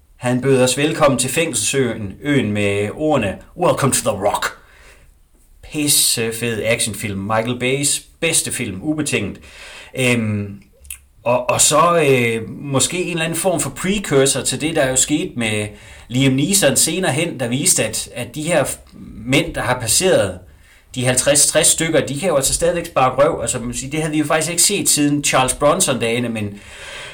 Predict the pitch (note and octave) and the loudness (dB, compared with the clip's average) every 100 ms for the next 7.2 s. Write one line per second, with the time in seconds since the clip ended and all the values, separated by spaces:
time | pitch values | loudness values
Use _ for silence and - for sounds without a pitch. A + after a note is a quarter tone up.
0 | - C3+ B2+ A2+ A2+ - C#3+ - - E3+ | 0 4 6 6 4 4 4 6 6 6
1 | C3+ E3 F3 D#3+ D3+ E3+ E3+ - B2 A2+ | 4 2 2 2 2 2 2 0 0 2
2 | D3 C#3+ D#3 F3+ D3 C#3 C3 - C#3 D#3 | 4 4 2 0 2 2 0 2 2 2
3 | - E3 B2 B2 C#3+ - - E3 - - | -2 -2 -2 -2 -4 -4 0 0 -2 -12
4 | _ _ _ _ _ _ _ - - B2 | _ _ _ _ _ _ _ -18 -8 -4
5 | A#2+ A#2+ C#3 C#3 B2 F#3+ F#3 - F3 C#3 | -4 -4 -4 -2 0 0 0 -2 -2 -2
6 | G2+ G2 - - - A#2+ A#2 A2+ A2 A2 | -4 -8 -14 -6 0 2 2 0 0 0
7 | G#2+ G#2 | -2 -8